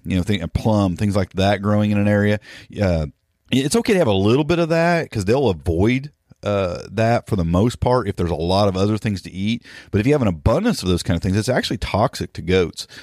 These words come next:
Stone fruits are actually toxic. The leaves of, of the, of the stone fruits are actually toxic to them, so you wanna avoid those kind of things. Also, you wanna do your investigation on other things. There are some, some weeds and things that are,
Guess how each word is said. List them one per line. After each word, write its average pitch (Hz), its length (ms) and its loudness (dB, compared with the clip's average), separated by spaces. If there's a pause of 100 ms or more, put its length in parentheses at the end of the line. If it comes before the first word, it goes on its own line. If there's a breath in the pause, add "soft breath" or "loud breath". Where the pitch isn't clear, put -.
Stone 151 240 -2
fruits 143 240 -2
are 92 80 2
actually 90 220 -4
toxic. 101 460 -2
The 82 60 -8
leaves 95 300 0
of, 85 160 2
of 82 220 -2
the, 85 80 -2
of 80 180 -4
the 82 80 -2
stone 101 240 0
fruits 87 300 -2
are 90 80 2
actually 90 400 -2 (320 loud breath)
toxic 139 380 -2
to - 120 0
them, 82 160 -2
so 104 120 -2
you 95 120 2
wanna 101 180 2
avoid 95 220 2
those 95 120 0
kind 87 120 -2
of 82 80 -6
things. 85 180 -4 (320 loud breath)
Also, 285 280 0
you 214 100 2
wanna 208 140 4
do 180 80 2
your 170 140 2
investigation 117 520 0
on 95 140 0
other 92 240 4
things. 92 340 0
There 107 180 0
are 113 200 2
some, 101 340 -2
some 101 380 0
weeds 95 400 0
and 87 120 -4
things 90 280 -2
that 92 100 0
are, 90 120 0